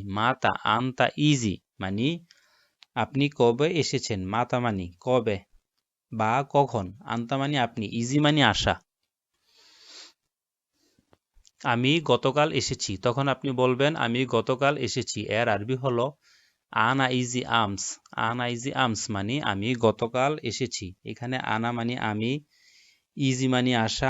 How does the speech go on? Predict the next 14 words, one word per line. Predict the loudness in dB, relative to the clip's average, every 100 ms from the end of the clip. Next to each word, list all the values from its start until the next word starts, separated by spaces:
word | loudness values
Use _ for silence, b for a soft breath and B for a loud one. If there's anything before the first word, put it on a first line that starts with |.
| 0
আমস | 0 -2 -4 -4
মানে | -2 -2 0
গতকাল। | 2 2 2 2 2 0 -10 _ _ _ _ _ _ _ _ _ _ _ _ _ _ _ _ _ b b b b b b _ _ _ _
তখন | -2 2 2
আপনাকে | 2 2 0
যদি | 2 2 2
জিজ্ঞেস | 2 4 4
করে, | 2 2
"আপনি | 2 -2 -2 -2
কি | 2
বাংলাদেশি?" | 2 4 2 2 2 2 2 -4 -8 -2
এর | 0
আরবি | 0 0 0
হলো, | 2 4 4